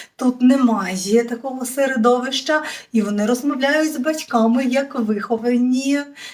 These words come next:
діти правильною мовою, розумієте? Ось.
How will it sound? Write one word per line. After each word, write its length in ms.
діти 480
правильною 960
мовою, 580
розумієте? 760
Ось. 580